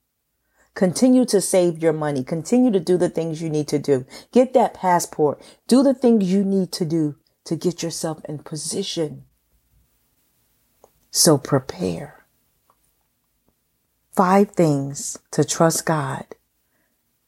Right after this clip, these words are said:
in the waiting season is number one, stay connected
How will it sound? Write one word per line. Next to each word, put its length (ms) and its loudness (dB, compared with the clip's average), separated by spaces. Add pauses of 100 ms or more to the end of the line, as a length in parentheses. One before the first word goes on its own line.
(1000)
in 160 2
the 100 2
waiting 320 4
season 560 -4 (560)
is 160 0
number 300 2
one, 420 -6 (4000)
stay 340 0
connected 640 -2